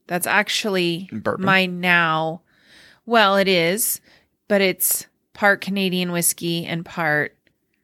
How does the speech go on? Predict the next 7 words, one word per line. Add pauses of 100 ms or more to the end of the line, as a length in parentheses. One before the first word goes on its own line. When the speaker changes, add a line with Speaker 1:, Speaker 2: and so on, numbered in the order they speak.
(200)
Speaker 2:
Bourbon.
Speaker 1:
bourbon. (120)
Speaker 2:
Sixty
bourbon,
forty
Speaker 1:
Right.
Speaker 2:
Canadian.